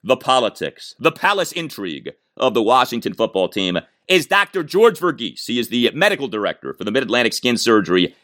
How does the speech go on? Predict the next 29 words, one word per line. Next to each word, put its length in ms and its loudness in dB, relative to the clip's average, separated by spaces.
Institute 540 -4
of 100 -8
Maryland. 440 -2
He 60 2
is 120 0
a 80 4
board-certified 1000 2
dermatologist 840 -2
and 240 -2
Mohs 320 -4
surgeon. 480 -6
He 200 2
knows 500 6
his 160 -4
stuff, 360 4
especially 640 -4
when 220 -4
it 120 -8
comes 380 -4
to 200 4
his 200 0
craft. 440 -2
The 100 4
Mid-Atlantic 640 2
Skin 260 -2
Surgery 500 4
Institute 500 0
of 100 0
Maryland 440 2